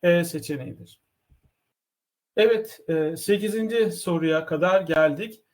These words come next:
Üç X ve dört X yollarını almış A bir ve A iki oranları sorulmakta. Birazcık şöyle, e, büyütelim ekranımızı.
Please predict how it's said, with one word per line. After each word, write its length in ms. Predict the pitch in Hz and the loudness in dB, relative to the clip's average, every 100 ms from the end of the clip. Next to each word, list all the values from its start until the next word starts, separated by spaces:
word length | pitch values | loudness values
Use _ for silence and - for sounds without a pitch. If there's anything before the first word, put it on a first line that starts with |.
| _ _ _ - | _ _ _ -12
Üç 200 | 220 226 | -10 -8
X 200 | 220 220 | -4 0
ve 160 | 208 | 4
dört 260 | 202 208 208 | 4 2 0
X 200 | 202 - | -8 -2
yollarını 440 | 175 160 160 160 160 | 0 2 2 2 2
almış 460 | 156 156 214 - - | 0 0 -2 -8 -4
A 300 | 165 165 165 | 2 4 2
bir 200 | 208 180 | -2 -4
ve 200 | 196 208 | -6 -6
A 280 | 170 165 165 | 0 2 0
iki 280 | 165 196 | -2 -10
oranları 480 | - 156 151 147 143 | -4 -2 0 0 -2
sorulmakta. 840 | 143 156 151 151 156 - 214 220 - _ - | -4 -2 0 -2 -4 -4 -6 -6 -14 _ -6
Birazcık 320 | 185 175 175 | -4 -4 -6
şöyle, 260 | - 165 156 | -4 -4 -4
e, 420 | - 165 160 165 | -6 -8 -8 -12
büyütelim 640 | 170 143 175 175 165 165 165 | -12 -4 -4 -2 -2 -2 -4
ekranımızı. 800 | 160 147 156 147 147 147 202 220 | -6 -4 0 0 0 0 -2 -4